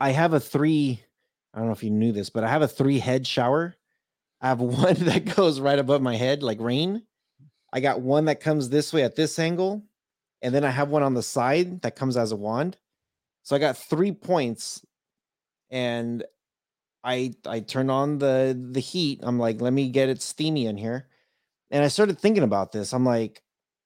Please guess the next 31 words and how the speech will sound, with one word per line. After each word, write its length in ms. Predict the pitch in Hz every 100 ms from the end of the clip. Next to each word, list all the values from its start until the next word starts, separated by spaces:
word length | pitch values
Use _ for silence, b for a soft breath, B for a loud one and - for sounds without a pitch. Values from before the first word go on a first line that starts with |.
| _ _ _ _ _ _ _ _ _ _ _ _ _
I 100 | 131
was 100 | 139
like, 180 | 127 98
"Damn." 320 | 147 202 123
I'm 100 | 123
like, 220 | 127 120
'cause 140 | - 143
I've 140 | 165
been, 200 | 196 180
you 80 | 185
know, 80 | 151
my 140 | 127
travel 260 | - 135 151
channel's 300 | 156 170 143
back, 420 | 117 110 - - -
and 180 | 120
I'm 140 | 120 131
losing 260 | 147 139
subscribers. 760 | 127 110 - 117 69 67 - - _ _ _ _ _ _ _ _ _ -
And 280 | 123 127 139
it's 140 | 127
because 460 | 151 - 143 131 117
that 200 | 131 -
channel 360 | 180 196 156
used 180 | 135 -
to 60 | 131
be 100 | 127
my 160 | 120
backup 360 | 110 135 143 113
channel 340 | - 120 117
for 840 | - - 120 113 113 110 110 107